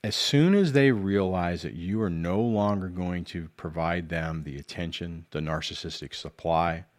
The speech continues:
that you once did, that you may have done for decades, in an instant, everything can change.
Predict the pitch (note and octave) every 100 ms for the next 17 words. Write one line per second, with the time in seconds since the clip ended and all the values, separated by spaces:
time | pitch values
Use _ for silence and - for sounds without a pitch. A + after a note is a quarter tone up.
0 | _ _ _ _ _ D#2 D2+ C#2+ D#2+ E2+
1 | F2 F2+ - F#2+ G2 A#2 F#2+ A#2+ C#3 F3+
2 | F3 B2 A2 G#2+ G2+ - D#2 D2+ - _
3 | _ - G#2 A#2 D2 C#2+ C#2 D2+ - _
4 | _ _ _ _ _ _ _ _ _ -
5 | - _ _ _ _ _ - A#2+ G#2+ -
6 | - D3 D3+ C#3 B2 A2 G#2 G2+ F#2 E2+
7 | - - - -